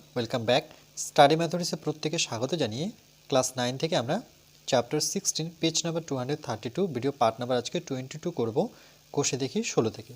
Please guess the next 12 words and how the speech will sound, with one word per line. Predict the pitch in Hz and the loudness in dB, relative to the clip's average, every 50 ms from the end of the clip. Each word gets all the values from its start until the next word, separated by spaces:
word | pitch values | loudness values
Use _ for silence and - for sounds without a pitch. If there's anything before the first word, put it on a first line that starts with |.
| - 120 117 | -4 0 4
লাস্ট | 117 131 - - 165 160 | 4 4 4 2 -2 0
ভিডিওতে | 156 220 202 180 147 | 0 0 2 2 2
আমরা | 120 131 165 180 180 | 2 2 -2 -2 0
চোদ্দ | - 135 131 139 151 156 | 0 -2 0 0 0 0
দাগেরটা | 139 135 123 - 107 | 0 0 -2 -2 -4
করেছি, | 110 110 107 - 170 135 110 | -4 -4 -4 -4 -4 -4 -4
আজকে | - - - 120 | -4 -6 -8 -4
আমরা | 113 165 214 - - - - _ - 139 | -2 -2 -2 -2 -4 -14 -20 _ 2 2
পনেরো | 127 117 117 120 113 | 2 2 2 0 0
দাগের | 113 107 160 165 123 | 0 0 2 0 0
অঙ্কটা | 107 - - 170 - | -2 -2 -6 -2 0
করব। | 127 95 95 | 0 -2 -2